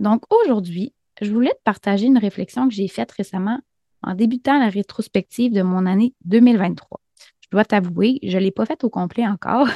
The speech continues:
<laughs> Je suis vraiment dans une démarche très lente en lien avec ma rétrospective. Je t'avoue que la première image de mon année était assez négative. Je voyais juste ce qui avait pas été fait, mes objectifs que j'avais pas atteints, mes difficultés vécues.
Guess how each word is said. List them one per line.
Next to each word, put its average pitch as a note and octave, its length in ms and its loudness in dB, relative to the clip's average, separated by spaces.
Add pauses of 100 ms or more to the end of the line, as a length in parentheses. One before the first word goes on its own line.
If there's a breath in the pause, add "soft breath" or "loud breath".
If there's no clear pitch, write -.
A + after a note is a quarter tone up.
<laughs> - 560 -2
Je G#3 60 6
suis A3 160 0
vraiment A3+ 340 4
dans G3+ 220 4
une G3 140 4
démarche F#3+ 460 -2 (120)
très G#3 240 -2
lente G#3 400 2 (380 loud breath)
en F#3+ 100 0
lien A3 160 4
avec G3 140 2
ma F#3+ 140 0
rétrospective. - 760 -8 (340)
Je - 80 -20
t'avoue B3 220 4
que - 100 -6
la A3+ 60 6
première A#3 320 6
image A3 520 4 (260)
de F#3+ 100 2
mon G3 220 4
année G3+ 360 2
était - 360 -6
assez C4 400 0
négative. F#3+ 920 2 (440 soft breath)
Je F#3+ 60 -4
voyais A3 340 4
juste D#4 180 -2 (300)
ce - 60 -14
qui G#3 60 0
avait G3 200 2
pas C#4 260 0
été G3 180 -2
fait, - 300 -8 (220)
mes F#3+ 240 0
objectifs G#3 800 -2
que - 100 -4
j'avais F3+ 260 -4 (100)
pas A#3+ 140 4
atteints, G3 500 2
mes F#3+ 140 4
difficultés G#3 720 -2
vécues. F#3 400 -4